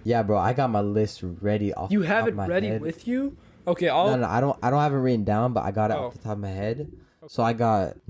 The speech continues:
Speaker 1: Jordan at one.
Speaker 2: You have Jordan at one? Okay, okay.
Speaker 1: LeBron.
Speaker 2: Okay.
Speaker 1: Then I got Kareem.
Speaker 2: Okay.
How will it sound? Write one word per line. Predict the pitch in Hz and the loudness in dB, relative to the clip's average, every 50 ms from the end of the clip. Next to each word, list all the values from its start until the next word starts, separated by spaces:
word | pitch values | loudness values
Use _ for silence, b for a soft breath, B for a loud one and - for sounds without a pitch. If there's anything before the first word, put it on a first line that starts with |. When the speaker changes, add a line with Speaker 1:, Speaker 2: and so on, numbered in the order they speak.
| 104 - | -8 0
Speaker 1:
Jordan | - 117 117 127 139 151 156 160 165 - | 2 4 4 6 6 4 2 0 -2 -4
at | - 120 127 107 123 | -2 -2 -2 0 0
one. | 120 117 107 104 101 110 123 123 123 _ | 0 0 2 2 0 0 -2 -6 -6 _
Speaker 2:
You | 160 175 | -4 -2
have | 175 151 | -2 -2
Jordan | 139 147 151 160 170 | -4 -4 -4 -4 -4
at | 175 | -6
one? | 185 190 165 | -6 -8 -10
Okay, | 143 - 127 123 | -12 -12 -10 -12
okay. | 131 - - - - - - - - - - - - - - - - - - - - - - - - - | -10 -12 -14 -16 -16 -20 -20 -20 -20 -20 -20 -20 -20 -20 -20 -20 -20 -20 -20 -20 -20 -20 -20 -16 -8 -4
Speaker 1:
LeBron. | 113 117 95 110 110 104 101 107 117 135 147 151 - - - - _ _ _ _ _ _ _ - | -2 0 0 2 2 2 2 2 0 -2 -4 -6 -10 -14 -20 -20 _ _ _ _ _ _ _ -16
Speaker 2:
Okay. | - 120 123 139 - - - - - - - - | -14 -12 -12 -14 -14 -18 -20 -20 -20 -20 -20 -4
Speaker 1:
Then | - 113 110 | -2 0 2
I | 110 107 | 2 2
got | 104 107 104 104 - - - | 2 2 2 0 -2 -4 -10
Kareem. | - - 127 113 107 107 107 107 110 113 117 131 151 160 - - - - _ _ _ _ _ _ _ _ _ | -10 -4 -2 0 2 2 2 2 2 0 0 -2 -4 -6 -10 -14 -20 -20 _ _ _ _ _ _ _ _ _
Speaker 2:
Okay. | - 139 131 131 156 175 | -14 -12 -10 -10 -10 -12